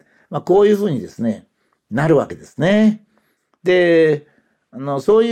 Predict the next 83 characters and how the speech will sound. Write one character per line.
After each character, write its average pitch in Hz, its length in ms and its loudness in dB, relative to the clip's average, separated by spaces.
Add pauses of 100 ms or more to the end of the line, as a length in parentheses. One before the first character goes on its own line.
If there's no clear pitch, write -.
う 214 160 2
社 208 160 -4
会、 143 340 -2
誠 175 280 0
実 175 320 -14
社 170 140 -4
会 127 280 -4
で 127 120 -2
あ 160 60 0
る 160 100 -4
か 165 100 -4
ら 131 100 -4
こ 233 220 -2
そ 170 160 -8
僕 143 220 -4
は 107 120 -2
で 120 180 -2
き 202 140 -4
る 110 120 -6
と。 - 80 -20 (320)
だ 190 100 0
か 185 80 2
ら 151 100 0
日 165 120 0
本 226 200 2
が 160 100 0
誠 175 180 -2
実 190 320 -2
な 175 100 -4
社 185 140 -2
会、 95 260 -8 (460)
つ 208 80 -10
ま 196 80 -2
り 165 80 2
お 147 80 0
金 196 200 0
を 196 120 0
預 185 180 -4
け 214 100 2
る 180 120 -4
と 143 120 0
き 147 120 -6
に 127 80 -2
お 135 100 2
盆 196 240 0
の 202 100 -4
上 196 180 2
に 151 100 -4
裸 175 400 -2
で 185 160 -2
お 139 180 -4
札 165 300 -6
が 175 100 2
あ 175 60 2
っ 214 100 -10
た 135 140 -2
ら 123 260 -4 (240)
絶 170 340 0
対 233 220 2
取 196 160 0
ら 160 80 -2
な - 100 -10
い。 - 80 -20
な 185 140 -2
ぜ 180 80 -6
か 151 80 0
っ - 40 -6
て - 0 -
言 107 40 -10
っ - 0 -
た 117 100 -6
ら 113 40 -4
そ 160 120 -2
れ 175 60 2
は 165 140 0
他 180 180 -6
人 277 300 -2
の 202 180 -2
も 190 100 -2
ん 135 40 -2
だ 117 100 -2
か 87 100 -12
ら。 80 140 -14